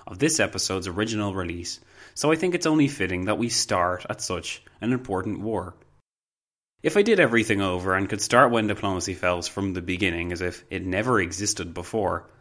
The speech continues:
I would still start with the Franco-Prussian War as my first episode,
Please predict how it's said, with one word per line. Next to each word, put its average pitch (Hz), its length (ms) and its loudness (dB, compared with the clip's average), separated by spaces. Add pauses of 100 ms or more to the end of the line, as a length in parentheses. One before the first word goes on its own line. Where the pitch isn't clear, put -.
(240)
I 123 80 2
would 156 80 4
still 226 220 2
start 151 280 4
with 135 160 2
the 127 80 0
Franco-Prussian 101 760 -2
War 98 180 0
as 117 240 2
my 110 140 0
first 95 320 -4
episode, 87 500 -4